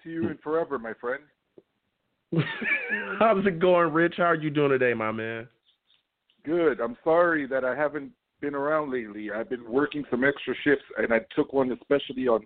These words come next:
Speaker 1: Sunday afternoon, so I could purposely skip watching that game, and for good reason.
Speaker 2: <laughs>
Speaker 1: Um, <clears throat> but
Speaker 2: It was
Speaker 1: here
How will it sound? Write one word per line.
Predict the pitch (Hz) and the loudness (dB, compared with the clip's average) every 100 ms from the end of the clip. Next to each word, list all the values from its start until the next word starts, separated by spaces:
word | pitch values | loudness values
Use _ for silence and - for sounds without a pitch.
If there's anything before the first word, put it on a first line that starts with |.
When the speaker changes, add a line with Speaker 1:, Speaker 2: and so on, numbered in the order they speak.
| _ | _
Speaker 1:
Sunday | 143 135 135 135 | 0 4 6 4
afternoon, | 131 - 131 160 - _ _ _ _ _ - | 2 -6 -10 -10 -12 _ _ _ _ _ 0
so | |
I | 123 | 0
could | 131 - | 0 -4
purposely | 160 147 - - - | -4 -2 -8 -14 -12
skip | - 139 | -8 -6
watching | 139 143 143 131 | -4 -6 -6 -6
that | 131 | -4
game, | 131 151 175 _ _ _ - _ _ _ - | -4 -8 -12 _ _ _ -20 _ _ _ -10
and | 120 | -8
for | 139 | -6
good | 143 123 | -4 -2
reason. | 139 147 254 - | 0 2 0 0
Speaker 2:
<laughs> | - - - | -2 -2 2
Speaker 1:
Um, | 135 131 127 123 135 - - - - | 4 4 2 -2 -8 -16 -16 -20 -6
<clears throat> | 214 185 104 - _ _ _ - - _ - - _ - _ - - - - 156 | -2 -2 -4 -16 _ _ _ -20 -20 _ -20 -20 _ -20 _ -20 -20 -14 -2 2
but | 139 - - _ _ _ - - - - - | 2 0 -12 _ _ _ -20 -6 0 2 4
Speaker 2:
It | 110 | 6
was | 123 | 4
Speaker 1:
here | 117 | 2